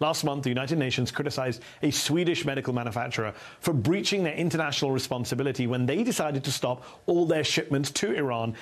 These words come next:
including specific bandages that only they make for people who suffer from a severe and life-threatening skin condition that's known as E B and often affects children. Already, according to an Iranian N G O,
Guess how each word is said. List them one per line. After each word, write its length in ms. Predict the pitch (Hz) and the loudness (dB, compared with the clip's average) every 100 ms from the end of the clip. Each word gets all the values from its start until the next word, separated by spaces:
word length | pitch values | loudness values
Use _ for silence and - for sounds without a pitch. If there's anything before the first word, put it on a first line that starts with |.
| - - | -6 0
including 540 | 202 196 262 262 185 | 2 2 0 0 0
specific 680 | - - - - 262 285 139 | -2 -4 -4 -2 -2 -4 -4
bandages 480 | 190 220 190 151 139 | -4 -2 0 0 0
that 120 | 165 170 | -2 -2
only 280 | 170 180 | 0 2
they 180 | 151 143 | 2 0
make 340 | 180 175 - - - - | 0 -2 -6 -14 -18 -10
for 120 | - | -4
people 500 | 120 294 - 139 - - - | 2 2 2 0 -2 -6 -2
who 100 | 170 | 0
suffer 300 | - 165 143 | 2 0 0
from 160 | 143 | 2
a 40 | 135 | 2
severe 440 | - 143 156 160 | 2 2 4 2
and 120 | 131 | 2
life-threatening 540 | 127 131 - 131 135 120 | 0 0 -2 -2 0 0
skin 320 | - 170 165 | 0 0 2
condition 380 | 139 127 - 123 | 2 0 2 0
that's 160 | 131 | 0
known 200 | 127 123 113 - | -2 -2 -4 -6
as 180 | 151 131 - | -4 -4 -2
E 180 | 196 170 | 0 4
B 380 | 151 165 113 - - - | 4 2 0 -4 -10 -4
and 120 | 131 | -2
often 220 | 160 247 | -2 -2
affects 340 | - 131 - | -2 -4 -6
children. 460 | - - 139 107 90 - - - - - 170 | -4 -2 -2 -4 -8 -14 -20 -20 -20 -4 2
Already, 340 | 170 208 151 | 4 4 2
according 400 | 113 165 151 143 | 2 2 2 2
to 100 | 135 | 2
an 60 | 131 | 2
Iranian 380 | 135 151 139 | 2 4 4
N 120 | 127 123 | 4 4
G 200 | 123 143 | 4 2
O, 200 | 131 | 2